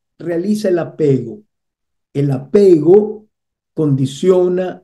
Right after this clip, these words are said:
limita, distrae, aleja. El apego o el egoísmo. El acto de la escucha a través del silencio es todo lo contrario al apego y al egoísmo, porque descondiciona.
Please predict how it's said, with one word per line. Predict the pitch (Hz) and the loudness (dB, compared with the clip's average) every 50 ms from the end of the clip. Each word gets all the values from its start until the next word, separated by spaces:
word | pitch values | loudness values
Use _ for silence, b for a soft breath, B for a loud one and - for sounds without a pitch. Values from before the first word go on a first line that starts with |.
| _ | _
limita, | - 139 131 131 143 165 180 185 180 - - - - 175 170 160 - - | -6 -4 -2 -2 0 0 0 0 -2 -6 -6 -4 -2 -2 -2 -2 -6 -8
distrae, | 143 131 - - _ - 165 170 180 175 175 175 175 180 180 175 - - - | -10 -10 -10 -10 _ -2 0 2 2 2 2 2 0 0 -2 -4 -8 -10 -6
aleja. | 135 127 131 151 170 185 185 165 139 165 175 175 - - _ _ _ | -4 -2 0 2 2 2 0 0 -2 -2 -4 -4 -6 -12 _ _ _
El | 170 165 180 | -2 0 0
apego | 196 185 - - 262 254 254 254 247 247 247 - | 0 0 2 4 4 4 6 4 2 2 0 -2
o | 180 185 180 | -2 0 2
el | 175 165 | 2 0
egoísmo. | 165 151 156 156 160 180 170 143 120 107 107 107 - _ _ _ _ _ _ _ _ _ _ _ _ _ _ _ _ _ _ _ _ _ - | 0 0 0 0 0 0 0 -2 -4 -6 -10 -14 -18 _ _ _ _ _ _ _ _ _ _ _ _ _ _ _ _ _ _ _ _ _ -6
El | 165 185 220 | -2 0 2
acto | 254 247 208 - 226 208 | 2 0 2 4 4 4
de | 196 208 | 4 4
la | 208 196 | 0 -2
escucha | 196 - - - 240 254 220 - 165 143 | -4 -6 -8 -6 -4 -4 -2 0 -2 -2
a | 135 | 0
través | 147 151 160 170 175 | 0 0 2 2 2
del | 196 202 | 0 -2
silencio | - - 214 196 196 196 196 - 226 233 - | -2 -2 -2 -2 -2 -4 -4 -4 -8 -6 -4
es | 170 156 151 156 | -4 -6 -2 -2
todo | 202 196 190 185 | 0 0 2 4
lo | 175 165 156 | 2 2 2
contrario | 170 165 151 143 156 151 147 147 165 185 196 - - - | 0 -4 -2 0 0 0 2 2 2 0 0 0 -4 -8
al | 135 135 135 | -6 -6 -6
apego | 135 131 - - - 180 185 180 180 190 202 208 190 | -6 -8 -6 -2 0 4 4 4 6 6 6 6 6
y | 175 | 4
al | 160 151 | 2 0
egoísmo, | 143 139 139 143 165 190 196 170 131 120 120 - _ _ _ | 0 0 0 0 0 0 -2 -4 -4 -6 -8 -14 _ _ _
porque | - 165 165 143 143 - 214 214 214 214 214 214 - _ _ _ _ _ | -4 -4 -4 -4 -2 0 2 2 2 0 -6 -14 -20 _ _ _ _ _
descondiciona. | - - 160 165 214 233 240 226 214 - - - _ _ _ _ 185 175 165 160 143 147 139 - - - 185 185 175 147 131 120 - | -20 -6 0 4 4 4 4 2 -4 -10 -14 -18 _ _ _ _ -2 -2 -2 0 -2 -2 -4 -2 -2 0 2 2 2 2 0 -2 -4